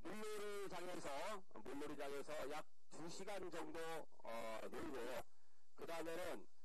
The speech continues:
어, 그 이제 가다 보면 알겠지만 잔디 광장이 있습니다. 잔디 광장 쪽으로 와서 여러분들과 또 이제, 어, 게임을 또 진행을 할 겁니다. 어, 그때 선생님은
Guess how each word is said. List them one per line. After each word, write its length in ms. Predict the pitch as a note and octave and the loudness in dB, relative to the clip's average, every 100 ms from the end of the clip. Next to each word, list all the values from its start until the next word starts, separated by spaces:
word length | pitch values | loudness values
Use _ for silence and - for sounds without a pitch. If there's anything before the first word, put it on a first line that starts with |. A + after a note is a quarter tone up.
| - - | -2 -2
어, 320 | - G#2+ A2 - | -2 0 2 0
그 340 | - - - C3+ | 0 0 2 2
이제 160 | C#3 C3 | 0 0
가다 260 | - - | 0 0
보면 260 | E3 E3+ E3 | 0 0 0
알겠지만 460 | D#3 - D3 C#3+ C#3+ | 0 0 0 0 0
잔디 440 | - D3 E3 E3+ | 0 -2 0 -2
광장이 440 | D3 C#3 C#3+ C3+ B2+ | -2 -2 -2 0 0
있습니다. 400 | A2 A2+ G#2+ F#2+ | -2 -2 -2 -2
잔디 320 | - C3+ C#3+ | -2 -2 -2
광장 360 | C#3 C3+ C3+ C3 | -2 -2 -2 -2
쪽으로 260 | B2+ C3 C3+ | 0 0 0
와서 420 | B2+ - - - - - - - - | 0 0 0 0 -2 -2 -2 -2 -2
여러분들과 520 | B2 C#3 C3+ C3+ B2+ | 0 0 0 0 0
또 180 | - C#3 | 0 0
이제, 420 | B2 A#2+ D3+ F#3+ F3 | 0 0 2 0 -2
어, 280 | - G3 G3 - | -2 0 0 -2
게임을 480 | G#3 - C3+ G#2 G#2+ | 0 0 0 0 0
또 300 | G2+ G#2+ G2+ | 2 2 2
진행을 400 | F#2+ C#3 C3+ A#2+ | 0 0 0 0
할 100 | C#3+ | -2
겁니다. 440 | D3 B2+ G#2 F2 D2+ - - - - - - | -2 -2 -2 -2 -2 -2 -2 -2 -2 -2 -2
어, 160 | - G#3+ | 0 0
그때 460 | - - - - - - - - - - | 0 0 2 2 0 -2 -2 -2 -2 0
선생님은 720 | F3+ G3 G#3 G3 G#3 F3+ B2+ | 0 2 2 2 2 2 2